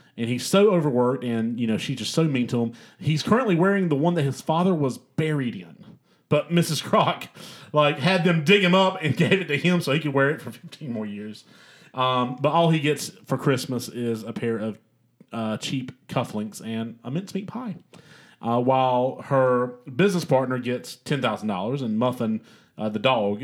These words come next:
gets, uh, you know, all these gifts, and he's just, he's so frustrated, and, and so he goes to hang out with Rusty, and he's like, you know, um, you know, just so depressed, and they're watching a movie about, um,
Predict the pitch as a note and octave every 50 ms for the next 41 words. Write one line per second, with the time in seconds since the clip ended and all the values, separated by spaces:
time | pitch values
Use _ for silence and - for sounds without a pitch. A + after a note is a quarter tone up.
0 | B2+ B2+ A#2+ G#2 A2 A2 - - - - A#2 G#2+ G#2 G#2 G#2+ G2+ A2+ G#2+ G#2+ G#2
1 | F#2+ F#2 A2+ A2 A2 A2 G#2 G#2 - - - - - B2 B2 A#2+ A#2 G#2 G#2+ G#2+
2 | G#2 - - A2+ G#2+ B2 B2+ B2 A#2 G#2 - - A#2+ G#2+ - - A#2+ G#2+ - -
3 | B2+ - - - A2+ G#2+ G2+ G#2+ A2 G#2 G2+ F#2+ - - - - - - - -
4 | - - - C3 B2+ C3+ C3+ E3 F3 F3 E3 - - - - D3 C#3 C#3 C3 A#2
5 | B2+ C#3+ C#3+ C3+ B2+ C3 A#2+ A#2+ A#2 A#2 A#2 A#2 A2+ A2+ - - F#2+ B2+ B2+ C#3
6 | C3 B2+ - - A#2 A2+ C3 E3 - C#3 B2 A#2 A#2+ A#2 A#2+ A#2+ A2 - C3 B2
7 | A#2+ - A#2 A2+ A2 G#2+ - _ _ - - - _ _ _ _ _ _ _ _
8 | - - A2 A2 A2 G#2+ G#2 G2+ G2+ G2+ G2+ G2+ - - A#2+ A2 A2 G2+ G2+ F#2+
9 | - D3 D3 C3+ B2+ - - B2+ B2 A#2+ A#2+ A#2+ - - A#2+ A2 A2+ A2+ A#2+ B2
10 | B2 B2+ - B2 A2 A2 A2+ A#2 A2+ A2+ A#2 G#2+ G#2+ G#2+ G#2+ G#2 G#2+ F#2 - -
11 | - _ _ _ - - G2+ G2+ G2+ G2+ G2+ G2+ G2 G#2 G2+